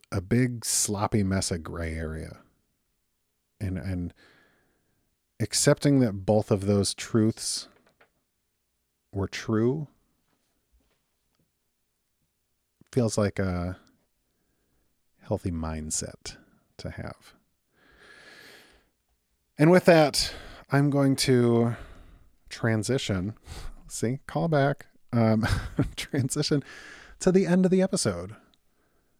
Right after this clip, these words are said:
And I hope you guys, uh, I hope you guys enjoyed it. This is, this is gonna be all summer,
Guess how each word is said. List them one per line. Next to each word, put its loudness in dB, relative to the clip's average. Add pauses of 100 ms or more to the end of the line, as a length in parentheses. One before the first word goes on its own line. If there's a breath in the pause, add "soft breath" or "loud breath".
(440)
And 0
I 0
hope -2
you -4
guys, -2
uh, -2
I -16
hope -4
you -2
guys 0
enjoyed 4
it. 2 (880 soft breath)
This 0
is, 2
this 0
is 0
gonna 4
be 6
all 6
summer, 4